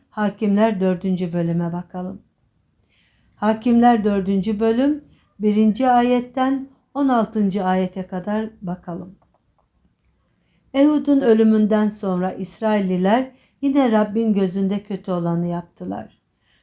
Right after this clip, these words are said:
Rab de İsraillileri Hasor'da egemenlik süren Kenanlı kral Yavin'in eline teslim etti. Yavin'in Sisera adında bir ordu komutanı vardı.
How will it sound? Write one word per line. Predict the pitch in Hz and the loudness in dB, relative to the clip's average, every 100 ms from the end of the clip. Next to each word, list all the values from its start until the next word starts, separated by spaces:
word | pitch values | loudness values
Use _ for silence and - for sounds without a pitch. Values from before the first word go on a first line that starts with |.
| - | -6
Rab | 254 277 - | -2 -2 -2
de | 254 254 | -2 -2
İsraillileri | 220 - 233 226 196 190 185 180 208 262 262 _ _ | -4 -2 2 2 2 0 0 0 0 0 -4 _ _
Hasor'da | - 262 262 208 180 208 | -6 -6 -2 -2 0 -2
egemenlik | 196 185 190 190 185 196 226 | -2 -2 0 2 2 0 -2
süren | - 196 180 196 262 262 _ _ - | -6 -6 -2 0 -2 -4 _ _ -4
Kenanlı | 262 254 220 190 185 | 0 2 2 2 0
kral | - 185 185 240 269 _ _ - | -4 -2 0 0 -2 _ _ -6
Yavin'in | 214 254 240 226 220 233 | 0 0 2 2 2 0
eline | 190 180 180 180 | -2 -2 -2 -4
teslim | - 180 - 180 175 | -10 -14 -12 -10 -10
etti. | 175 _ 170 170 _ _ _ _ _ _ _ _ - | -12 _ -18 -18 _ _ _ _ _ _ _ _ -2
Yavin'in | 226 240 226 202 226 277 - _ | 2 4 4 2 2 0 -4 _
Sisera | - 233 208 254 240 214 | -10 -6 -2 0 2 2
adında | 185 170 190 208 196 | 0 0 -2 0 0
bir | 196 | -2
ordu | - 180 170 202 | -2 -2 -2 -6
komutanı | 220 202 190 202 175 175 | -4 -4 -4 -4 -2 -2
vardı. | 165 185 - 170 175 | -4 -8 -12 -16 -16